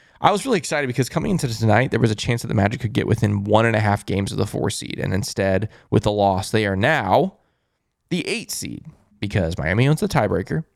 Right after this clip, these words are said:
They're a game back of the six seed Pacers 'cause the Pacers won today. The Sixers, uh, the five seed, the Magic, are now one and a half games back of five and two and a half games back of the four seed New York Knicks. Um,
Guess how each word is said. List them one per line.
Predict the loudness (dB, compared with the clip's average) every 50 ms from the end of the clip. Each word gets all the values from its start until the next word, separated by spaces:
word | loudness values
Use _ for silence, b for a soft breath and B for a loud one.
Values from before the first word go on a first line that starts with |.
| _ _ _ _ _ _ _ _ _ _ _
They're | 4 4
a | 4 4
game | 2 -2 -2 -2 0 2
back | 2 2 2 0 -2 -4
of | -6 -4 -4
the | -4
six | -6 -6 -6 -6 -6 -8 -8 -8 -10
seed | -6 -6 -4 -2 -2 0 -2 -2 -6 _ _ _
Pacers | 2 2 2 2 0 0 0 0 -2 -4
'cause | -4 -2 -2 -2
the | -2 -4
Pacers | -4 _ 0 0 0 0 -2 0
won | 2 2 2 2
today. | 0 0 -2 -4 -4 b b b b b b b b b b b b
The | 2 2
Sixers, | 2 -2 -6 -8 -8 -8 -4 -4 -2 -2 -2 -4 -6 -10 -12 _ _ _ _ _ _ _ _ _ _ _ 0
uh, | 2 2 2
the | 0 2
five | 2 2 2 2 0
seed, | 0 -2 -2 2
the | 2
Magic, | 2 2 2 0
are | 0 2
now | 2 2 0 -2 -4 -8
one | _ 4 4 6 6
and | 4
a | 4
half | 2 2 0
games | 0 0 2 2 4
back | 2 2 2
of | 0 -4
five | 0 0 0 2 2 0 -2 -2
and | -4 -6 -8 -8
two | -4 0 2 2
and | 4 4
a |
half | 2 0 -2 -4
games | -4 -4 -2 -2 -2 -2
back | 0 -2 -2 -2 -6 _ b b b b b
of | -4 -2 -2
the | -2 -6
four | -4 -4 -4 -4 -4
seed | -4 -6 -6 -6 -6 -6 -6 b b b b b b
New | 2 4
York | 4 4 4
Knicks. | 4 2 2 2 0 -6 -12 -12 -14 b b b b b b b b b b 0
Um, | 0 2 2 2 2 0 -2 -4 -6 -8 -12